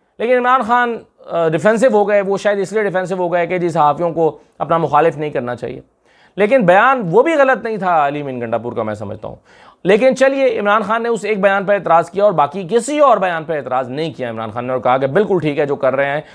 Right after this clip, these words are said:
अ, जो अली मीन गंडापुर के बयानात पर माजरत कर रहे हैं, वो बुज़दिल हैं, ये भी इमरान खान ने कहा।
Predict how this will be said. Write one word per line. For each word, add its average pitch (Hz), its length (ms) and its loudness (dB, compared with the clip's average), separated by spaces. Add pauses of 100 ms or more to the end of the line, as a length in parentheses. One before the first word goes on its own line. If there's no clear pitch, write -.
(220)
अ, 135 120 4
जो 139 120 0
अली 160 260 2
मीन 165 180 -4
गंडापुर 147 380 0
के 151 140 0
बयानात 131 400 0
पर 151 80 -2
माजरत 131 320 -2
कर 127 160 0
रहे 143 100 0
हैं, 180 60 -4
वो 165 100 -2
बुज़दिल 127 360 -2
हैं, - 120 -10 (180)
ये 117 100 0
भी 151 100 -2
इमरान 113 220 -6
खान 104 160 -12
ने 104 80 -12
कहा। 95 180 -14